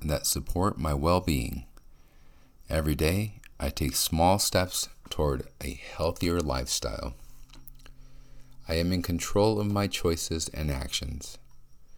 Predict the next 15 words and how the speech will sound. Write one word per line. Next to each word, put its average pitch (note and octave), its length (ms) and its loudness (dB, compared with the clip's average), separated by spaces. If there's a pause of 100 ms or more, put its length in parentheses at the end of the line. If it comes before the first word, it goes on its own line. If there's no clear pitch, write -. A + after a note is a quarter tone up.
(640)
My D2+ 160 0
body F2+ 440 6
and D#2 140 0
mind D2+ 400 2 (260)
deserve D#2 380 0
the C#2+ 80 2
best D#2+ 420 0
care D#2+ 200 2
possible. - 600 -4 (1200)
I D#2+ 120 0
prioritize G2+ 800 6
self-care G2+ 580 4
and F2+ 260 -2
personal G2+ 400 2
growth. - 520 -4